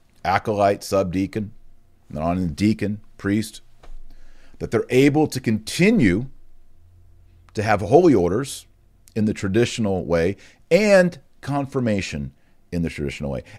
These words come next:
And even for cardinals like Cardinal Burke to be able to properly celebrate the traditional Latin Mass and pontificate, to have a pontifical high Mass. Hopefully,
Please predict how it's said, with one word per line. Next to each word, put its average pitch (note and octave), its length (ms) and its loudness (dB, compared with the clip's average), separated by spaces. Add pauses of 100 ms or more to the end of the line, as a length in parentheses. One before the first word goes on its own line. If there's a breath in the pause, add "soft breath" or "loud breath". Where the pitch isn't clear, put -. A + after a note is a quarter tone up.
And F3 500 6
even C3 320 6
for A#2 540 2 (1300)
cardinals B2+ 440 4
like F#2+ 200 0
Cardinal A2+ 340 2
Burke A#2+ 380 2
to B2+ 120 -4
be A#2 220 2
able B2 280 4
to A2 460 0 (200)
properly C#3 580 2
celebrate G#2 680 2
the F#2+ 80 -12
traditional G2 500 -4
Latin E2+ 300 -2
Mass F2+ 460 -2 (840 soft breath)
and F#2+ 200 0
pontificate, F2+ 680 -4 (1040)
to G2 60 -6
have F2+ 100 -4
a F2 60 -4
pontifical G#2 920 -4
high F#2 260 -2
Mass. C#2+ 400 -6 (280 soft breath)
Hopefully, C3 920 2